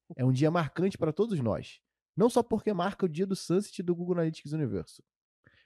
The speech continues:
Hoje será um dia marcante por deixar na história o primeiro evento presencial de Digital Analytics no Brasil. Hoje é um dia onde celebramos juntos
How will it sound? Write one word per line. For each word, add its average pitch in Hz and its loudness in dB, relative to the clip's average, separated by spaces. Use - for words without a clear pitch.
Hoje 135 0
será 160 2
um 165 4
dia 160 2
marcante 147 -4
por 147 -2
deixar 147 2
na 185 0
história 156 2
o 165 0
primeiro 170 2
evento 170 2
presencial 208 8
de 180 2
Digital 147 2
Analytics 123 0
no 127 -2
Brasil. 123 0
Hoje 143 10
é 127 4
um 135 8
dia 131 6
onde 160 2
celebramos 156 2
juntos 117 -4